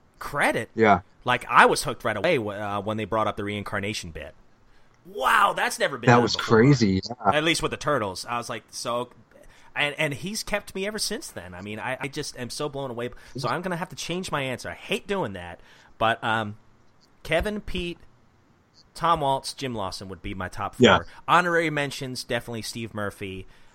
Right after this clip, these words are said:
Speaker 1: Um, who was the other one? I, there was another one
Speaker 2: Gary
Speaker 1: on there, but
Speaker 2: Carlson.
Speaker 1: I can't. Yes, yeah, of course, yeah, Volume three. I mean,
Speaker 2: Yeah.
Speaker 1: you know, honorary mentions there, but if you can only
Speaker 2: Yeah.
Speaker 1: pick four, I think those guys are the, the top four most influential writers and creators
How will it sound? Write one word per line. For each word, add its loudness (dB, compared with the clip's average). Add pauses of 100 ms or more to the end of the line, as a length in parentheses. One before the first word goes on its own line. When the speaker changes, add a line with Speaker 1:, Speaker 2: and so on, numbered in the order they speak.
(120)
Speaker 1:
Um, -4 (140)
who -10
was -10
the -6
other -6
one? -10
I, -12 (100)
there -12
was -12
another -8
one -8
Speaker 2:
Gary 12
Speaker 1:
on 8
there, -2
but 2
Speaker 2:
Carlson. 6
Speaker 1:
I -10
can't. -16 (580)
Yes, 6
yeah, -2
of -8
course, -2
yeah, -4
Volume -4
three. -10
I -14
mean, -12 (180)
Speaker 2:
Yeah. -14
Speaker 1:
you -12
know, -10
honorary -4
mentions -10
there, -6
but -12 (200)
if -14
you -14
can -4
only 0
Speaker 2:
Yeah. 2
Speaker 1:
pick -4
four, -4
I -12
think -10
those -4
guys -8
are -10
the, -14
the -20
top -8
four -10 (100)
most -10
influential -12 (400)
writers -2
and -10
creators -8